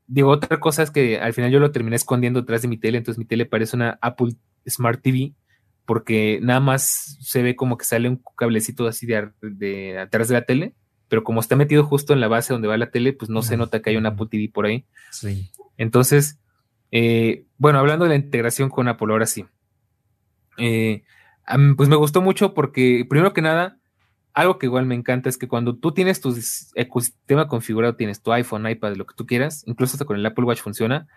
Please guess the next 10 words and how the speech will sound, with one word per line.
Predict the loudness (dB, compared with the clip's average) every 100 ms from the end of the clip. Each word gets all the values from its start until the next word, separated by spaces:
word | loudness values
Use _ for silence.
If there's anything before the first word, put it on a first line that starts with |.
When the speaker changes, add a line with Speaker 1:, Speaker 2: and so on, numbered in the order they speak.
| _ _ _ _ 0
Speaker 1:
y |
vas | 2 2
a | 2
usar, | 0 2
por | 0
ejemplo, | 0 -2 2 2 2 -4 _
vas | -4 0 2
a |
buscar | 0 0 2 2
algo | 2 -2 -4